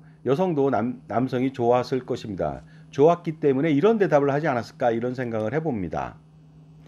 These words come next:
"자동차를 다 훔쳐갈 수도 있는데 타이어만 왜 빼가려고 하는지 모르겠습니다." 하고 얘기한다면 어떤 일이 벌어질까요? 정말로 재밌지 않습니까? 만약에요, 여러분들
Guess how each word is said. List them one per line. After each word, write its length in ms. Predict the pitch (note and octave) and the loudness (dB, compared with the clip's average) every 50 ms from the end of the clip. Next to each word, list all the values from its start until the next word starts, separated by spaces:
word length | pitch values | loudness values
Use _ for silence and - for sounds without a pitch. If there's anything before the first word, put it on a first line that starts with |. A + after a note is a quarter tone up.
| - - - - - - - - - | -20 -20 -20 -20 -20 -20 -20 -8 0
"자동차를 640 | - D3+ E3+ A3+ C#4+ C#4 - A#3+ A3+ E3+ C3 G#2 - | 4 6 6 6 6 4 4 4 4 6 4 2 0
다 180 | - A2+ A#2 | 0 0 0
훔쳐갈 400 | B2 D3+ G3+ G3 - G3 C4 G#3 | 0 0 -4 -4 -2 -2 0 0
수도 240 | - - D3+ C3 B2 | -2 -2 -6 -4 -4
있는데 560 | A2+ G2+ G2 F#2 E2+ E2 D#2 F2 D2+ C#2 - - - | -4 -4 -4 -6 -6 -4 -4 -4 -6 -6 -10 -14 -16
타이어만 680 | - - - F3+ A3 A#3+ A#3+ A3+ G3+ F#3 F3 E3 D3 A#2 | -10 -6 -4 -2 2 4 4 4 4 4 2 2 2 2
왜 340 | G2 A#2 F3 F#3+ - - | 4 4 2 2 0 0
빼가려고 560 | - A3 G#3+ G#3 G3 F3+ D#3+ C#3 A#2 A2 A2 G#2 | 0 0 2 2 0 0 0 -2 -2 -2 -2 -2
하는지 340 | A#2+ D3 D3 C3 A2+ A#2+ | -2 -4 -6 -6 -6 -6
모르겠습니다." 720 | A2+ A2+ A#2 B2 A#2 A2+ - - A#2+ A2 G#2 F2+ F2 E2 D#2+ F2 | -6 -4 -4 -4 -4 -4 -6 -6 -6 -4 -2 -2 -2 -2 -2 -2
하고 320 | A#2+ C#3 D3+ C3 G2 - - - - - - - | -2 0 2 2 0 0 -4 -16 -20 -12 0 4
얘기한다면 580 | A#2+ C3 C3 C3+ D3 C3 A#2+ A2+ G#2 A2 C#3+ | 6 6 6 6 4 2 2 0 0 0 0
어떤 280 | D3+ C3 - D#3 C#3+ C#3 | 0 0 -2 -2 -2 -2
일이 120 | B2+ A#2+ G#2+ | -2 -2 -2
벌어질까요? 880 | A#2+ B2 C3 B2 B2+ A#2+ - - A#2 F2+ E2 F2 A2+ A#2 F#2+ C#2 - - - - - - - | -2 -2 -4 -4 -8 -6 -2 -2 -2 0 0 0 -2 -2 -2 -4 -10 -16 -20 -20 -20 -20 -14
정말로 380 | - - A#2 B2+ C3+ B2 A#2+ B2 | -8 -6 -2 -2 0 0 0 -2
재밌지 340 | A#2+ B2 A#2 B2 B2 B2 D3 | -2 -4 -4 -4 -2 -2 0
않습니까? 760 | C3+ B2+ B2 - D3+ D#3 D#3+ D#3 - A#2 G#2+ A#2+ D#3 - - - - - - - - - - - - - | -2 -2 -2 -4 -4 -4 -4 -2 0 2 2 2 0 -2 -6 -14 -20 -20 -20 -20 -20 -20 -20 -14 0 4
만약에요, 840 | E3+ A#3 D#4+ D#4+ D#4 C#4 A3 F3 C3 G#2+ F#2+ F2+ F#2 A2 A2+ G2 | 6 6 6 6 4 2 4 4 4 4 4 4 2 2 0 0
여러분들 640 | G2+ A2 A#2+ A#2+ A#2+ G#2+ G2 F#2 F2 G2 A2 F#2+ D#2 | -2 -2 -2 -4 -4 -4 -4 -2 -2 0 -2 -2 -4